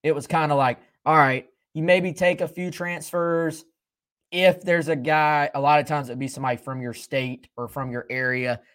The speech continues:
They're trying to get back home. They transfer in. Or if you're like,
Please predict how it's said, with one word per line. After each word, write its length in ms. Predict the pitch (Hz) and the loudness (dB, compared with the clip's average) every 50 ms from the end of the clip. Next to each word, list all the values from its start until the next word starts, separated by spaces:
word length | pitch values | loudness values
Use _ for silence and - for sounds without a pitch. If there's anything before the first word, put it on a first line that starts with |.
| _ _ | _ _
They're 120 | 127 131 | -8 -6
trying 180 | 123 151 147 135 | -4 -2 -4 -2
to 60 | 123 | -2
get 160 | 139 131 110 | -4 -4 -2
back 200 | 131 131 123 - | 0 0 0 0
home. 460 | - 135 135 131 131 127 127 123 120 - _ _ _ _ _ _ _ _ _ _ _ | -2 -4 -4 -4 -4 -6 -6 -8 -8 -12 _ _ _ _ _ _ _ _ _ _ _
They 100 | - 139 | -4 -4
transfer 540 | 135 - 151 143 139 127 - - 135 131 - | -2 0 0 0 0 -2 -4 -4 -4 -4 -4
in. 340 | - 139 135 135 131 127 117 - _ _ _ _ _ | -2 -4 -2 -2 -2 -4 -6 -10 _ _ _ _ _
Or 500 | 196 196 196 185 175 165 151 135 - - _ _ _ - | 2 4 6 6 6 6 4 2 0 -8 _ _ _ -10
if 140 | 143 117 | -8 -2
you're 100 | 139 151 | 0 0
like, 160 | 127 110 101 | 0 -2 -4